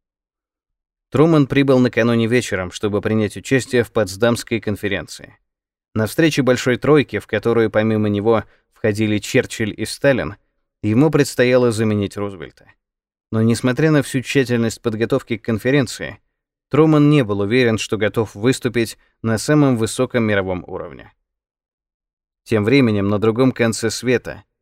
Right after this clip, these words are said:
в Аламогордо, штат Нью-Мексико, ученые после семи лет исследований, разработок и конструирования готовились взорвать первую в истории атомную бомбу.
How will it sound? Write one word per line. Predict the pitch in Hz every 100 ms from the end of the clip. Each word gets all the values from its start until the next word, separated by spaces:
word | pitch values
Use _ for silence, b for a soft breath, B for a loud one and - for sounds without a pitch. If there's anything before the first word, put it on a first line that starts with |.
| _ _ _
в | 104
Аламогордо, | 107 110 110 104 139 98 92
штат | - 101 92
Нью-Мексико, | 98 107 117 - - 95 _ _ _ _ _ -
ученые | 107 - 151 139 110 101
после | 135 135 - 120
семи | - 131 151
лет | 127 117
исследований, | 104 - 120 127 95 80 58 - _ _ _ _ _
разработок | - 110 104 101 113 123 92 - _ _ _
и | 120
конструирования | 139 110 - 104 123 104 62 64 - _ _ _ _ _ _ _
готовились | 104 104 151 143 131 107
взорвать | 98 104 107 117 131 -
первую | 135 135 123 131 123
в | 110
истории | - 110 107 107 104
атомную | 101 95 95 92 90
бомбу. | 92 65 55 55